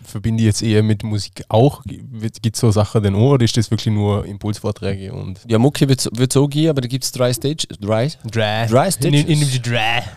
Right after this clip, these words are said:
Speaker 2: Drei Stage, ich hänge gestern einen, einen, einen Unterricht am Digital Campus mit Social Media Camp. Ähm, dort habe ich auch gemerkt, je länger der Tag oder je länger ich keine Pause habe, desto mehr beschlagt's mit dem, mit dem, was ich sage.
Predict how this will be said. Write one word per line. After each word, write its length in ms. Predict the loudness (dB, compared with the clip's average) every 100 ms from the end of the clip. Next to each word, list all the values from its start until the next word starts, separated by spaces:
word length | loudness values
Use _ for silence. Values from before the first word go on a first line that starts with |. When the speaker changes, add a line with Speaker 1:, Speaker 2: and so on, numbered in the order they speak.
| -10
Speaker 2:
Drei 240 | 2 4 4
Stage, 380 | 6 4 6
ich 60 | 4
hänge 200 | 4 2
gestern 420 | 0 -2 0 -2
einen, 180 | -2 -2
einen, 280 | -2 -2 -2
einen 100 | -2
Unterricht 400 | -2 0 -2 0
am 120 | -2 -2
Digital 360 | -2 0 0
Campus 380 | 0 -4 -2 -4
mit 120 | -4
Social 220 | -4 -4
Media 180 | -4 -4
Camp. 260 | -2 -4 -4 -10 -20 -20 -20 _ _ -2
Ähm, 220 | 0 2
dort 160 | 2
habe 100 | 4
ich 60 | 2
auch 60 | 2
gemerkt, 320 | 0 -2 -2
je 60 | -2
länger 220 | 0 -2
der 120 | -2
Tag 280 | -2 -2 -2
oder 140 | -4
je 160 | -4 -4
länger 200 | -2 -4
ich 80 | -2
keine 140 | -4
Pause 280 | 0 0 0
habe, 100 | -4
desto 280 | -6 -6 -8 -10 _ _ _ _ _ _ _
mehr 240 | 0 2 4
beschlagt's 480 | 2 2 -2 -2 -2
mit 120 | 2
dem, 140 | 2
mit 260 | 2 -2 2
dem, 140 | 4
was 160 | 4 2
ich 80 | 2
sage. 260 | 6 6